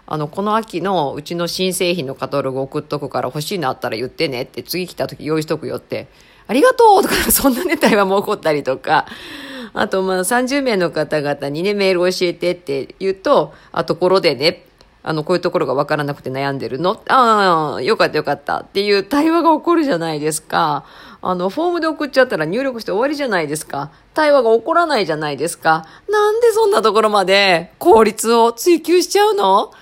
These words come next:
だって私たちは人事なんだよ。もう隙を見れば、相手の困ってること知りたいし、相手の状況知りたいし、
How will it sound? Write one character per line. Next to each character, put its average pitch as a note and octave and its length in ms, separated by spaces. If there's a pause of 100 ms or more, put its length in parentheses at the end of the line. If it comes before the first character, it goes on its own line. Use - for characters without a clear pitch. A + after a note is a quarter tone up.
(280)
だ C4 140
っ C#4+ 80
て D#4+ 100
私 C#4+ 440
た G#4 120
ち F4 140
は D#4 140
人 B3+ 280 (120)
事 A#4 180
な E4+ 160
ん C#4+ 80
だ B3 140
よ。 A3 360 (2000)
も F3 200
う F#3 40
隙 D#4+ 600
を G#4 40 (320)
見 G#4+ 80
れ F#4+ 100
ば、 C#4 640
相 D#4+ 360
手 E4+ 320
の D#4 300
困 A3+ 340
っ - 60
て - 180
る G3 120
こ F3+ 120
と - 140
知 F3+ 160
り F3+ 140
た F3 160
い D#3 160
し、 F#3+ 400 (320)
相 A3 240
手 A3 100
の A3 140
状 G#3 180
況 G3+ 300
知 G3+ 160
り F#3+ 120
た F#3+ 220
い E3+ 140
し、 G#3 440